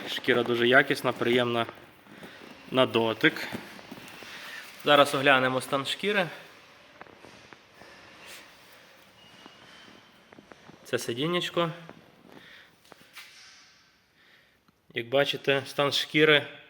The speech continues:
наближений до відмінного, з урахуванням того, що крісло все ж таки було у використанні і є вживаним.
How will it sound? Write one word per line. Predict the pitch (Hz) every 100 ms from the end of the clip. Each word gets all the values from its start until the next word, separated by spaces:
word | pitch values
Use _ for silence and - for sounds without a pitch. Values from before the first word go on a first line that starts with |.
| _ _ _ _ _ _ _ _ _ _ _ _ -
наближений | 143 127 147 139 143 135
до | 123 127
відмінного, | 127 127 139 123 117 117 113 - -
з | 113
урахуванням | 113 123 123 120
того, | 120 135 127
що | - 117 113 - _ _ _ - - - _
крісло | - 127 131 123
все | - 120
ж | -
таки | -
було | 117 120 120 113
у |
використанні | 117 117 117 113 - 131 135 117
і |
є | 113
вживаним. | 107 110 107 104 98